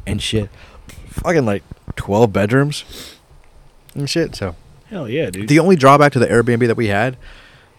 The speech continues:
Speaker 1: just shit internet. I'm, I'm not sure if it's just 'cause, like, well,
Speaker 2: So
Speaker 1: well
Speaker 2: is that Air-, 'cause I know you guys were in the middle of the mountains, so I wonder
Speaker 1: No,
Speaker 2: if
Speaker 1: no, no,
Speaker 2: that
Speaker 1: no, no, no. We were in, in Lexington. We were, like, in
Speaker 2: Oh, big city.
Speaker 1: in a big
Speaker 2: I
Speaker 1: city.
Speaker 2: got you, got you.
Speaker 1: Now, like, like, like, even here,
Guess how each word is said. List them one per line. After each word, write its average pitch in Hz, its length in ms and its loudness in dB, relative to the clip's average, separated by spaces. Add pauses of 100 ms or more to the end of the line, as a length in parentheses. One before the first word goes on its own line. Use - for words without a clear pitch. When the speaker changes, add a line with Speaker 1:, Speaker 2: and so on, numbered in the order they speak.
(100)
Speaker 1:
just - 160 -16 (540)
shit - 440 -4
internet. 85 380 -10 (680)
I'm, 120 220 -4
I'm 117 80 -6
not 131 140 0
sure 143 100 0
if 117 60 4
it's 101 80 -6
just 107 160 -8
'cause, - 180 -8
like, 92 240 -8 (320)
well, 208 240 6
Speaker 2:
So 180 60 -10
Speaker 1:
well 190 100 4
Speaker 2:
is 120 60 0
that 120 100 -2
Air-, 131 140 2
'cause 135 320 -4
I 156 60 4
know 190 40 2
you 185 120 2
guys 131 160 4
were 127 60 0
in 113 60 -4
the 104 60 -6
middle 117 260 -2
of 101 60 -6
the 104 60 -6
mountains, 90 420 -8
so 104 200 -4
I 104 80 -2
wonder 110 280 -2
Speaker 1:
No, 220 140 6
Speaker 2:
if 202 40 4
Speaker 1:
no, 202 80 4
no, 143 140 4
Speaker 2:
that 147 80 -2
Speaker 1:
no, 113 220 -2
no, 123 60 -2
no. 110 100 -4
We 131 120 -4
were 196 220 0
in, 85 180 -10 (140)
in 151 220 0
Lexington. 127 440 -4
We 107 80 -4
were, 170 140 -2
like, 101 140 -8
in 101 120 -8
Speaker 2:
Oh, 95 120 -4
big 110 220 0
city. 104 220 -2
Speaker 1:
in 110 80 -4
a 104 60 -4
big 101 240 -4
Speaker 2:
I 104 40 -4
Speaker 1:
city. 107 120 0
Speaker 2:
got 82 160 -6
you, 95 60 -10
got 87 180 -10
you. - 60 -16 (180)
Speaker 1:
Now, 127 240 0
like, 120 320 -6
like, 113 320 -8
like, 110 120 -4
even 127 180 -4
here, 101 440 -4